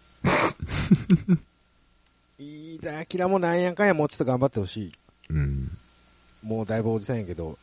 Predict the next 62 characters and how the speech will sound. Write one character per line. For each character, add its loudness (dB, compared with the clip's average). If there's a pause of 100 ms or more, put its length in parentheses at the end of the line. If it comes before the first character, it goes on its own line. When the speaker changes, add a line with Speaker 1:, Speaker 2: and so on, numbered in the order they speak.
Speaker 1:
一 -14
回 -2
監 0
督 2
や 6
っ -4
た -2
の -2
に -6
い -10
つ -14
の -2
間 2
に -4
か -2
な -6
ん -14
か -10
復 -16
帰 -18
し -16
て -6
ま -4
し -10
た -4
け 2
ど。 4
Speaker 2:
復 -2
帰 2
し -2
て 4
ま 2
す -4
ね。 4 (680)
Speaker 1:
ね -8
え。 -6 (420)
も -4
う -2
飯 -4
田 0
明 -2
す -6
っ -20
か 4
り 0 (160)
な -2
ん -6
か -8
ト 6
ヨ 6
タ -2
の -8
開 -4
発 -6
ド 0
ラ 0
イ -2
バ -8
ー -18
な -16
ん -20
で、 -10